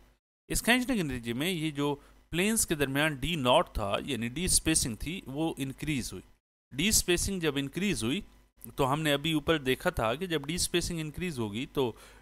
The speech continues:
D चूँकि theta के इनवर्सली प्रोपोर्शन है, वन over theta इनवर्सली प्रोपोर्शन है,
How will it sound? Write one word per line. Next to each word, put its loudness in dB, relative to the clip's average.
D 0
चूँकि -2
theta 2
के -2
इनवर्सली -2
प्रोपोर्शन -6
है, -8
वन 0
over 0
theta -2
इनवर्सली -2
प्रोपोर्शन -8
है, -2